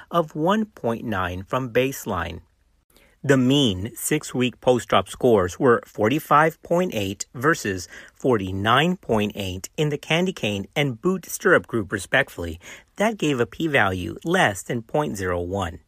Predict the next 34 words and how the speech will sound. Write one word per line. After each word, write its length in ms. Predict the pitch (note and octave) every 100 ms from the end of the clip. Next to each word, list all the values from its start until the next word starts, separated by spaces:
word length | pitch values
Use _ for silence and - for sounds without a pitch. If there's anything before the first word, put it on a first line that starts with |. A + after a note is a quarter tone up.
| _ _ _ - - -
Now, 120 | D#3
although 280 | E3 D#3 D#3+
the 120 | D#3
measurements 540 | D#3 D#3+ F#3 G3+ A3 -
were 140 | E3
obtained 460 | C#3 - D3 C3 G#2
with 120 | G#2+
a 60 |
goniometer 760 | G2+ G#2+ F#2+ A2 C3+ A#2+ F#2+ -
at 120 | A2+
the 80 | G#2+
beginning 500 | G#2+ G2+ A2+ A2+ G2+
of 120 | F2+
the 100 | F2+
surgery, 640 | - D3 D#3+ A2 F#2+ F#2 -
here's 380 | - F3+ F3+
the 100 | F3+
catch. 560 | F3 - F#3+ - - - - - - -
It 180 | F#3 D3+
did 240 | F3+ -
not 420 | D#3+ E3 F3 G#3+
appear 640 | A3 - - D3 A2 G2 -
that 220 | C#3+ C#3+ -
a 200 | C#3 B2+
repeat 680 | A#2 F#3 G#3 - C#3+ -
measurement 560 | A#2+ A#2 D#3 C3+ G2+ A2
was 140 | C3
performed 600 | - C#3+ - C#3 A#2+ C3
at 120 | F#3 E3+
the 160 | G3 -
end 220 | G#3+ C4
of 80 | A3+
the 100 | F3
case, 440 | - F#3+ -